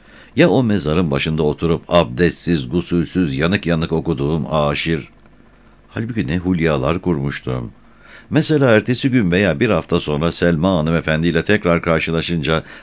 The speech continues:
bana en şirin tebessümlerinden biriyle bakacak, "Hayri Bey," diyecek, "Hayri Bey, teyzeme karşı gösterdiğiniz bağlılığın hikayesini Cemal'den dinledim. Beni ne kadar duygulandırdınız bilemezsiniz. Dostluğunuza nasıl minnettarım.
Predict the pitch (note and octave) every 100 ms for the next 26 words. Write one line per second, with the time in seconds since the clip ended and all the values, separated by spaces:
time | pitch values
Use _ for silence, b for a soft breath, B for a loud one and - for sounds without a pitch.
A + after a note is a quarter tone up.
0 | B C3 D3 F#2+ D3+ D#3 - C3 A#2+ -
1 | F#2+ G2+ - A2 G2 F#2 F#2+ G2+ F2 F2
2 | G2 F#2 D#2 D#2 C#2+ D2+ E2 B B B
3 | D#3+ E3 B2 E2 D#2 C#2+ C#2 B1 C#2+ A2
4 | D3 G#2+ D2 C#2+ D2 B2+ F2+ G#2+ C3 A#2
5 | G2 G2 G2 F#2 F#2 F2+ D2+ D#2+ G2 D2+
6 | F#2+ F2 F2+ G2 G#2+ D#2 F2 D#2 D2+ F#2
7 | F#2+ D2+ G2 F2 D#2+ F#2 E2 D2 C2+ C2
8 | C2 B1 - B B B B G3 F3 A#2
9 | E3+ C#3 G#2+ F2+ D2 F#2+ E2 F2 D#2+ D#2
10 | E2 D2+ D2 B1+ C#2+ G#2 D#2+ C#2+ C#2 -
11 | B1+ C2 - - B - D3 C#3+ - C3
12 | A#2 G2+ F#2 E2+ G#2+ G#2+ F2 F2 D#2+ D#2
13 | - D#2 C#2 C#2